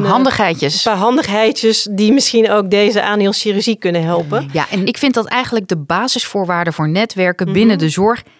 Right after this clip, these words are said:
Speaker 2: heel goed geregeld zijn. Omdat er volgens mij aan een aantal voorwaarden wordt voldaan, waardoor netwerken makkelijker wordt.
Speaker 1: Mhm.
Speaker 2: Eén is,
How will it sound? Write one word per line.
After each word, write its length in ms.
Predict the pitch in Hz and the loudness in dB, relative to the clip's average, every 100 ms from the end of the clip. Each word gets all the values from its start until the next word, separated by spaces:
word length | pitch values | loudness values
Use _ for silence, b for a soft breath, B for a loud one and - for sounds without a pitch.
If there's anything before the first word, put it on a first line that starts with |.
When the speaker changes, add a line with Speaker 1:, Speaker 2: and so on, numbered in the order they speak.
| b b _ | b b _
Speaker 2:
heel 300 | - 285 370 | 0 2 2
goed 260 | - 247 | -2 -4
geregeld 580 | - 190 202 220 202 131 | -4 -4 -2 -2 -2 -6
zijn. 320 | - 107 127 - B B B B | -4 -4 -6 -12 B B B B
Omdat 300 | - 208 240 | 0 2 2
er 80 | 214 | 0
volgens 240 | 233 202 | -2 -2
mij 300 | 214 202 208 - | -2 0 0 -4
aan 180 | 185 190 | -4 -4
een 160 | 180 | -2
aantal 520 | 185 185 180 160 151 - B B B _ _ | -2 -2 -2 -2 -4 -8 B B B _ _
voorwaarden 640 | - 165 208 269 247 233 196 | -10 -2 2 2 2 -2 0
wordt 200 | 214 - | -2 -2
voldaan, 480 | 175 175 180 240 233 | -2 0 0 0 -4
waardoor 540 | 175 180 175 170 170 - | -4 -2 0 0 -2 -4
netwerken 720 | 160 185 196 185 170 147 131 | -2 -2 -2 -2 -2 -4 -6
makkelijker 640 | - 151 185 - 123 - 127 | -4 -2 -2 -2 -6 -8 -10
wordt. 280 | 165 - 208 | -10 -8 -4
Speaker 1:
Mhm. 200 | 208 202 320 B _ | -4 -2 -6 B _
Speaker 2:
Eén 320 | - 240 269 254 | -2 2 2 2
is, 380 | 226 226 - | 0 0 -4